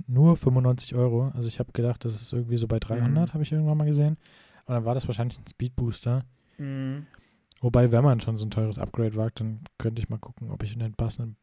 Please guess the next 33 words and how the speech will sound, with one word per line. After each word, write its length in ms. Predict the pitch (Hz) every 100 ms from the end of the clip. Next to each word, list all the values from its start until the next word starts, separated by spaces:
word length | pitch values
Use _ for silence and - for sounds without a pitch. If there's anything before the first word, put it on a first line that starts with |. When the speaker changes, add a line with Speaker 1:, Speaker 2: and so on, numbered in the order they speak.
| -
Speaker 1:
Speed 380 | - - 127 -
Booster 360 | 120 - 110
finde. 400 | 107 113 110 127 - - - _
Speaker 2:
Ja, 260 | 113 107 101
eben. 380 | 117 110 104 98 _ _ -
Speaker 1:
Ob 120 | 120
das 140 | 123 123
mit 140 | 120
einem 100 | 127
Adapter 360 | 123 120 - 123
dann 140 | 120
noch 100 | 120
Sinn 220 | 113 123
macht, 200 | 131 123
weiß 200 | 117 120
ich 140 | 117 -
nicht. 280 | 127 - _ _ _ _ _ _ _ _ _ _ _ - -
Speaker 2:
Also 260 | 113 113
Speaker 1:
Aber 100 | 120
Speaker 2:
Adapter 400 | 131 160 - 180
habe 160 | 170 151
ich 160 | -
auch 200 | 131 165
für 300 | 175 - 156
die, 400 | 143 139 139 139 -
äh, 280 | 135 127 123
ganzen 380 | 127 135 -
Canon 480 | 127 139 139 135 131 -
E 220 | 131 139
F 200 | 131 -
Objektive, 680 | 110 107 101 - 113 113 113
die 220 | 113 107
halt, 380 | 113 107 -